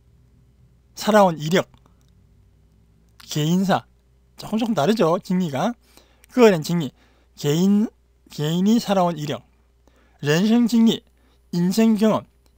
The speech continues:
인생사. 그래서 经历过某事, 어떤 일을 겪다, 겪다고 할 때는 经历过某事,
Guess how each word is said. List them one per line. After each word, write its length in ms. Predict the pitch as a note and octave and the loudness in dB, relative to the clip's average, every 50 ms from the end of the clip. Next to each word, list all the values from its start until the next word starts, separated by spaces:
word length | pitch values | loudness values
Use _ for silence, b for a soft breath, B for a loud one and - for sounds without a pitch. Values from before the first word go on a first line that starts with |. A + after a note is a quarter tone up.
| _ | _
인생사. 560 | - D#3 E3+ F3 G#3 G3+ G#3 F#3+ G3+ C#3 - - _ _ _ _ _ _ _ _ _ _ _ _ _ _ _ _ _ _ _ _ _ _ _ _ _ _ _ | -6 -6 -2 0 0 0 0 0 0 -2 -4 -6 _ _ _ _ _ _ _ _ _ _ _ _ _ _ _ _ _ _ _ _ _ _ _ _ _ _ _
그래서 240 | - F#3 E3 D3 - - - | -6 -4 -4 -2 -4 -4 -4
经历过某事, 1040 | - A#3+ B3 C4+ C#4 C#4 C4+ G#3+ - - A#3+ G#3 F3 D3 C3+ C3 C#3+ - G#3+ D3+ - _ | 0 2 2 4 4 2 2 0 2 2 2 2 2 2 -2 -6 -4 -4 -4 -4 -6 _
어떤 460 | - C#3 D3+ - - - B3+ C4 C4 | -8 -8 -8 -8 0 2 2 4 4
일을 300 | B3 G#3+ G3+ A3 A#3 B3 - _ _ - | 4 2 2 2 0 0 -2 _ _ -2
겪다, 500 | - A3+ A#3+ - _ - D3 - - _ _ _ _ _ _ _ _ _ _ _ | 0 0 0 0 _ -2 -2 -2 -2 _ _ _ _ _ _ _ _ _ _ _
겪다고 420 | - A3 C4 - - - G3 E3+ D3+ | 0 0 0 0 0 0 0 0 0
할 80 | C#3+ | -2
때는 300 | D3 C#3+ D3 F3+ A3 A#3+ - _ _ _ _ - | -4 -4 -4 -4 -4 -4 -6 _ _ _ _ -4
经历过某事, 1300 | - A3+ B3+ B3+ C4 C4 B3 F3+ - - - G#3+ F3+ C#3 - - _ _ - - C#3+ C3+ C3 - - | 0 2 2 4 4 4 2 0 0 0 2 2 2 2 0 -6 _ _ -12 -8 -6 -6 -4 -4 -6